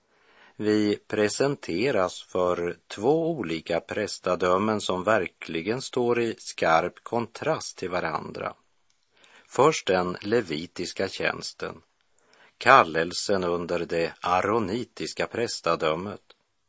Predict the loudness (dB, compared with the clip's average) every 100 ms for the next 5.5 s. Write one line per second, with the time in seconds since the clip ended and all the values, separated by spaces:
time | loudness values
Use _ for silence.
0 | _ _ -4 0 4 4 2 0 4 6
1 | 4 2 -2 -4 -4 -6 -2 -2 -2 -2
2 | -2 -2 0 2 2 0 0 -2 -6 -8
3 | -8 -8 -8 -2 -2 -2 -6 -8 -10 -14
4 | _ _ _ _ _ _ _ _ _ -20
5 | -12 2 6 6 4